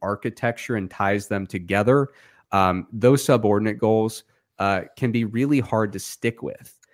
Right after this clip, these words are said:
Um, and what, what's really important about these superordinate goals, like I said, they, they give us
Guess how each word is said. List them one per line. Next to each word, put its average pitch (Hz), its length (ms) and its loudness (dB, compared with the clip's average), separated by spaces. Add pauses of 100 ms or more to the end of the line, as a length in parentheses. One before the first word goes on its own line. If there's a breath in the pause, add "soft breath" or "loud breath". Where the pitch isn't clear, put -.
(300 soft breath)
Um, 98 400 -2 (540)
and 135 160 2
what, 147 180 2
what's 147 220 0
really 240 240 0
important 131 420 -2
about 107 260 0
these 101 160 -6
superordinate 101 760 -4
goals, - 460 -8
like 139 220 0
I 123 40 2
said, 95 340 -2
they, 104 320 -4 (680 soft breath)
they 151 160 6
give 135 260 2
us - 240 2